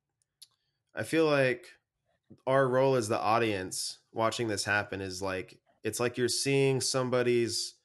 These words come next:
mental health decline, but there's nothing you can do about it because they won't help themselves, you know?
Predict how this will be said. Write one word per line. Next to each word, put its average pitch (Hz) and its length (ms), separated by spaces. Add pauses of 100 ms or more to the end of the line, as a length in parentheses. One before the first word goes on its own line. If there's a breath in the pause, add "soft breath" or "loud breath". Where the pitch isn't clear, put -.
(420)
mental 120 360
health 110 340
decline, 101 800 (1080)
but 120 140
there's 120 220
nothing 127 360
you 120 180
can 120 180
do 110 200
about 98 340
it 98 240
because 110 340
they 104 120
won't 104 260 (240)
help 113 220
themselves, 95 840 (200)
you 107 100
know? 101 260